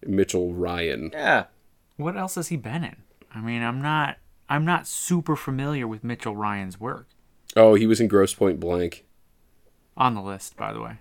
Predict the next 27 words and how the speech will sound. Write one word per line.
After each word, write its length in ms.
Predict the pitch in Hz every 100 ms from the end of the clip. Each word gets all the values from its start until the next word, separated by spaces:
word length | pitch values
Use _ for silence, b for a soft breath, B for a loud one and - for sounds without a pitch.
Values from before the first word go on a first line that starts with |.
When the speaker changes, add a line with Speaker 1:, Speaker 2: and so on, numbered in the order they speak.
| -
Speaker 1:
Yes, 400 | 113 120 110 -
actually, 300 | 110 113 98
it's 80 | 85
coming 200 | 104 98
up 80 | 87
pretty 160 | 90
soon, 260 | 90 95 90
I 60 | 87
think. 280 | 90 87 - - - -
Oh, 60 |
he's 140 | 117 143
in 120 | 127
Lethal 280 | 131 135 104
Weapon 500 | 101 - 85 87 -
as 120 | 87
well. 320 | 87 95 92 -
Speaker 3:
I 120 | 123 120
love 220 | 107 98
Speaker 1:
Yeah, 160 | 107 107
dude, 80 | 104
Speaker 3:
Lethal 140 | 107
Speaker 1:
this 120 | 165
Speaker 3:
Weapon. 120 | 202 240
Speaker 1:
dude 60 | -
kinda 180 | 220
popped 360 | - - 101 -
up 240 | 92 82